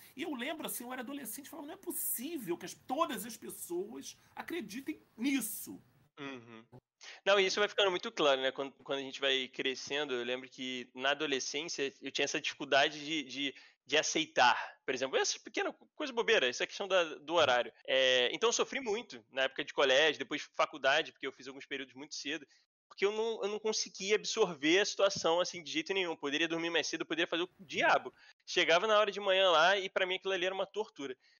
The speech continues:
Speaker 2: E, e aí depois com o tempo você vai entendendo que cada um tem um ritmo, uma, uma maneira de lidar e tal, e que tá tudo bem, as coisas vão fluindo, né? Você não, dá pra
Speaker 1: Uhum.
Speaker 2: produzir em de,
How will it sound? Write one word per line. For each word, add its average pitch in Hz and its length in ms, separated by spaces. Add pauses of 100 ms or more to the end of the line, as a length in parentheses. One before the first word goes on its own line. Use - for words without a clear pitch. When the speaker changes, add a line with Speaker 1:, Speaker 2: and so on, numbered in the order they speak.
(360)
Speaker 2:
E, 190 800 (680)
e 196 120
aí 233 220
depois 269 240
com 214 100
o 165 40
tempo 160 200
você - 80
vai 151 140
entendendo 135 840 (160)
que 440 120
cada 440 280
um 370 100
tem 370 140
um 330 120
ritmo, 147 480
uma, 143 280 (280)
uma 143 140
maneira 151 320
de 151 120
lidar 143 420
e 135 60
tal, 151 340 (340)
e 196 80
que 208 340
tá 403 120
tudo 339 200
bem, 202 360
as 160 140
coisas 156 200
vão 170 140
fluindo, 190 540
né? 147 200
Você 120 280
não, 143 340 (420)
dá - 120
pra 170 100
Speaker 1:
Uhum. - 60
Speaker 2:
produzir 143 340 (220)
em 151 340
de, 139 180